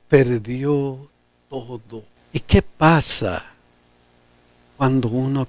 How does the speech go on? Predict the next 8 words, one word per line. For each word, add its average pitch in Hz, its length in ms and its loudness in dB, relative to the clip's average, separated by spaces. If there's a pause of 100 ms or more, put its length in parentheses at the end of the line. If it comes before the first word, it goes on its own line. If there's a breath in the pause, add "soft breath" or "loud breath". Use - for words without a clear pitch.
pierde 123 680 2
todo? 104 480 -6
Cuando 131 560 2
uno 147 460 4
pierde 135 580 0
alguna 123 540 -4
cosa, 120 340 -6
¿qué - 240 -10